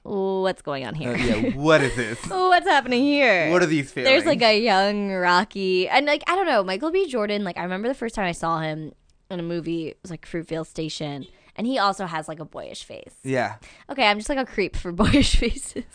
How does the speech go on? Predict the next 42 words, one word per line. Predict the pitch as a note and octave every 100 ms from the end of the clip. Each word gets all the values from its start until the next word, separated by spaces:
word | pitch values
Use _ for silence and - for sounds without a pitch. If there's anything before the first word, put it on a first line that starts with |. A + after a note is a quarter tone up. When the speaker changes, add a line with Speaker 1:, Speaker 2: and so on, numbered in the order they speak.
| - -
Speaker 2:
No, | G#3 E4+ F3
I, | G3+ G#3 -
it's | G#3+ -
also, | G3 F#3 F3+ D#3+
like, | D#3
an | C3
innocence, | A#2+ A#2+ A#2+ A2 -
you | A#2+
know | -
Speaker 1:
It's | C3+
Speaker 2:
what |
I'm | C3
Speaker 1:
an |
Speaker 2:
saying? | G#4+
Someone | D#3 D4
that | A#3+
you | C#3
can | C#3+
Speaker 1:
innocence. | C3
Speaker 2:
take | C3+
care | C3+ B2+ B2+
of. | B2
I | C3+
mean, | G#4
some-, | G4+
Speaker 1:
Yeah. | F4+ D#4
Speaker 2:
someone | A3 F#3 F3+
that | D#3+ D3+ - - - _ _ -
wouldn't | C3 E3 D3+
mind | D3+ C#3+ B2
you | C3+
taking | B2+ A#2 A#2+
the | G#2+
reins. | G#2 F#2 - -
Speaker 1:
Yes, | A#3 B3 G3+ - - -
I | A#3+
think | D4+ F#4+
so. | - B3 G3 F3+ F3+
'Cause, | -
yeah, | F4+
some | C4+ B3+
people | E4+ -